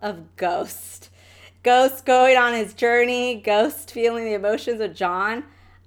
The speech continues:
I, I miss Ghost so much that, yeah, I'm willing to watch a whole spin-off in series of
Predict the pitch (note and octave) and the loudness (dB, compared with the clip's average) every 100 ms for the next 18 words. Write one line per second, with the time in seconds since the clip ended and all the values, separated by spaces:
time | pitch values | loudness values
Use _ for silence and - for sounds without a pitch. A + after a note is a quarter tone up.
0 | _ A#3+ D4 D#4+ D#4+ A4+ - - - C4+ | _ 8 10 10 6 0 -4 -20 2 4
1 | F4 A#4 F#4+ - A3+ C4+ C4 C4 B3 A#3+ | 4 4 -2 -2 -2 -2 -2 -4 -2 0
2 | C#4+ A3+ B3+ - - _ - C4+ C4 D4 | 0 0 -2 -4 -16 _ -4 -4 4 8
3 | B3+ G#3+ - _ _ - C#4+ D#4 D#4 D#4+ | 8 4 -8 _ _ -4 -2 0 0 0
4 | D#4+ - C#4 B3 - _ _ - B3 C4 | -2 -2 -2 -2 -6 _ _ 0 2 2
5 | B3+ B3 C4 C#4+ C#4+ C#4 A3+ F#3 G#3+ - | 0 0 0 0 0 -2 0 -2 -4 -10
6 | B3 A3 C4 A#3 F#3+ G3 - _ _ - | -10 -6 0 0 0 -4 -8 _ _ -2
7 | A3 G3 | -2 -2